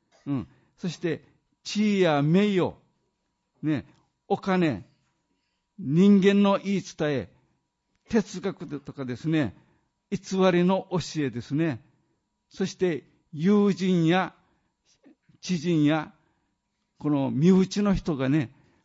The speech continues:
神様と私たちの関係を遮っているというんですね。いろんなのが遮っていますね。特にね、高慢な心が遮って、遮るというんですね、私たちは。うん。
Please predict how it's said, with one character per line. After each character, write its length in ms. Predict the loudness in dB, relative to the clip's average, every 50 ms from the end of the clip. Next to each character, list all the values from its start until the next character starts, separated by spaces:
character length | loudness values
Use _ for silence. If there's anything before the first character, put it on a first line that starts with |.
| _ -8
神 240 | -4 -2 0 0
様 280 | 0 -2 -2 -2 -2 -2
と 120 | -4 -4
私 260 | -6 -6 -6 -6 -8 -8
た 100 | -8 -8
ち 100 | -8 -8
の 100 | -8 -6
関 220 | -6 -6 -6 -4
係 120 | -4 -4
を 60 | -6 -6
遮 400 | -6 -6 -4 -2 -2 -2 -4 -8
っ 40 |
て 120 | -10 -10 -10
い 40 | -10
る 60 | -8
と 100 | -4 -2
い 40 | -2
う 20 | -2
ん 20 |
で 60 | -2
す 100 | -2 0
ね。 240 | 2 2 2 0 -2 -8 -20 _ _ _ _ _ _ _ _ _ _ _ -4
い 100 | -2 0
ろ 80 | 0 2
ん 80 | 2
な 80 | 2 0
の 140 | 0 -2 -2
が 260 | -4 -4 -4 -6 -8
遮 280 | -8 -6 -4 -4 -4 -6
っ 40 |
て 140 | -6 -4 -4
い 20 | -4
ま 80 | -4
す 140 | -4 -4 -2
ね。 280 | 0 0 -2 -2 -6 -12 _ _ _ _ _ _ _ _ _ -10
特 180 | -10 -6 -2 0
に 140 | 0 0
ね、 260 | 0 -2 -4 -6 -10 _ _ _
高 260 | -8 -2 2 4 4 4
慢 220 | 4 4 4 2
な 80 | 0 -2
心 360 | -4 -8 -6 -2 -2 -2 0
が 220 | -2 -4 -6 -8 _ _ _ _ _ _ _ _ _ _ _ _ _ _ _
遮 440 | _ -16 -8 -2 0 0 0 0 -2
っ 40 | -8
て、 240 | -12 -14 -20 -20 -20
遮 380 | -16 -10 -8 -6 -6 -6 -6
る 120 | -8 -10 -10
と 140 | -12 -12 -10
い 60 | -8
う 20 |
ん 40 | -8
で 100 | -10 -10
す 120 | -8 -6
ね、 220 | -4 -4 -4 -4 -8 -12 -16 -18
私 340 | -18 -16 -16 -16 -16 -18 -18
た 100 | -20 -20
ち 80 | -16
は。 200 | -14 -14 -14 -14 _ _ _ _ _ _ _ _ _ _ _ _ _ _ _ _ _ _ _ -16
う 40 | -14
ん。 160 | -12 -14 -14